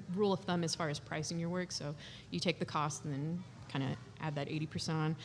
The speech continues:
Um, if you're working with, say, um, wholesale or working with, so it's still you're in charge still of making that manufacturing, making those prints, making those greeting cards or t-shirts,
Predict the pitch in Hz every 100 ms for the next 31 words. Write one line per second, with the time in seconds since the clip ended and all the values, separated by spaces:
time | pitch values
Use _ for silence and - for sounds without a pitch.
0 | - - - - 226 220 202 208 214 196
1 | 190 226 240 214 185 196 190 - - 202
2 | 185 175 170 165 165 185 175 156 147 147
3 | 170 190 - 190 190 - 247 262 254 175
4 | 165 170 180 175 170 120 120 - 196 170
5 | - - 254 240 240 240 - - 185 180
6 | 185 220 226 240 226 220 208 196 - 190
7 | 180 170 180 170 180 180 180 170 170 170
8 | 160 160 - 170 170 180 170 160 - 170
9 | 156 165 151 165 160 151 156 151 151 147
10 | 151 156 143 - - - - - 156 165
11 | 151 151 151 -